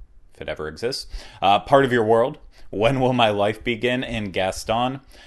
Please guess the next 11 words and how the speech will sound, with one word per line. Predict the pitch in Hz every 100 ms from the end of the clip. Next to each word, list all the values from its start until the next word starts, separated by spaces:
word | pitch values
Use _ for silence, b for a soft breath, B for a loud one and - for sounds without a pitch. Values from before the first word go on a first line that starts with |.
| B
I'll | 113 117
let | 123 131
you |
be | 117 110
surprised | - - - 110 101 -
by | 95
the | 87
rest, | 87 87
or | 92 87
you | 82
can | 87 82